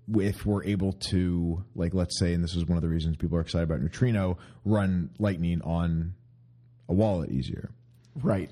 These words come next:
Speaker 1: Um, and he's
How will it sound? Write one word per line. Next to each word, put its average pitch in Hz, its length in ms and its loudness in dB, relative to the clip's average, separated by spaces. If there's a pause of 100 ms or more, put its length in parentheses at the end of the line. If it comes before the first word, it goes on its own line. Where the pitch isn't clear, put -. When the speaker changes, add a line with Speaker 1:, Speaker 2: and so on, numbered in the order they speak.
(380)
Speaker 1:
Um, 87 560 2 (1300)
and 87 480 2 (580)
he's 110 600 0